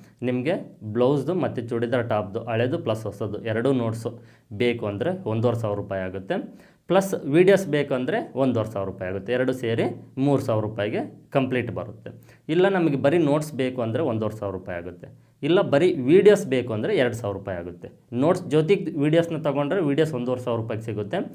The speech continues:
ಸಪ್ರೇಟಾಗಿ ವಿ ಡಿ ಎಸ್ ಒಂದೇ ತೊಗೊಂಡ್ರೆ ಎರಡು ಸಾವಿರ ರೂಪಾಯಿ ಆಗುತ್ತೆ ವಿ ಡಿ ಎಸ್. ಇದು ನಿಮಗೆ, ಆ, ಆನ್‌ಲೈನ್ ಕ್ಲಾಸಸ್ ರೆಕಾರ್ಡೆಡ್ ವೀಡಿಯೋಸ್ದು ಪ್ರೈಸಸ್, ನೋಟ್ಸು ಮತ್ತು ವೀಡಿಯೋಸ್ದು. ಈಗ already ನೋಟ್ಸ್ನ ನೀವು, ಆ, ತೊಗೊಂಡಿದ್ರೆ ವೀಡಿಯೋಸ್ನ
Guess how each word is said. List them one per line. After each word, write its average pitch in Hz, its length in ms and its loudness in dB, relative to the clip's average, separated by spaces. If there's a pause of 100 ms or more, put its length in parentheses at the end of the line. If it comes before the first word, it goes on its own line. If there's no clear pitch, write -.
(380)
ಸಪ್ರೇಟಾಗಿ 190 600 6
ವಿ 160 100 4
ಡಿ 180 80 6
ಎಸ್ 170 140 -2
ಒಂದೇ 147 260 0
ತೊಗೊಂಡ್ರೆ 120 320 0 (120)
ಎರಡು 117 180 -2
ಸಾವಿರ 107 180 -2
ರೂಪಾಯಿ 151 220 0
ಆಗುತ್ತೆ 95 300 -8
ವಿ 92 120 -4
ಡಿ 87 80 -12
ಎಸ್. - 100 -20 (440)
ಇದು 196 140 4 (220)
ನಿಮಗೆ, 139 280 0 (440)
ಆ, - 20 0 (420)
ಆನ್‌ಲೈನ್ 127 300 0
ಕ್ಲಾಸಸ್ 120 280 -4 (100)
ರೆಕಾರ್ಡೆಡ್ 117 400 0
ವೀಡಿಯೋಸ್ದು 110 420 -2 (240)
ಪ್ರೈಸಸ್, 117 420 0 (300)
ನೋಟ್ಸು 120 340 -4
ಮತ್ತು 110 220 -6 (380)
ವೀಡಿಯೋಸ್ದು. 104 440 -2 (280)
ಈಗ 127 160 0
already 147 280 2 (100)
ನೋಟ್ಸ್ನ 139 400 0
ನೀವು, 131 220 -2 (500)
ಆ, 113 60 0 (220)
ತೊಗೊಂಡಿದ್ರೆ 143 460 2 (120)
ವೀಡಿಯೋಸ್ನ 131 400 2